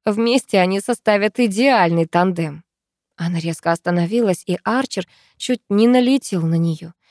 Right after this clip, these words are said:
Он затормозил вовремя и от испуга перестал смеяться. На лице Вирджинии не было ни намёка на улыбку.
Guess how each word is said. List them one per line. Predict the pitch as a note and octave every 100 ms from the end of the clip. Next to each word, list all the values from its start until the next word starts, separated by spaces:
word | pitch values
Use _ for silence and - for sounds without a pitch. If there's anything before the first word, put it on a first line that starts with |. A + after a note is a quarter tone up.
| _ _ -
Он | G4
затормозил | D#4+ C#4+ C4 C4+ C4 D4+
вовремя | A#3+ D#4 F#4 F4+ D4+ G3+
и | F3
от | E3
испуга | F3 - G#3+ F3
перестал | F3 E3+ - F3
смеяться. | - G3 F#3+ E3 - - D3+ _
На | F3+
лице | F3 E3+ E3
Вирджинии | E3 F3 E3+ G3 F3
не | E3+ F3+
было | F3 F#3 F#3
ни | F#3+ G#3+
намёка | C#4 D4+ C4+ D#3+ -
на | F3 F3 F3+
улыбку. | D#3 D3+ - E3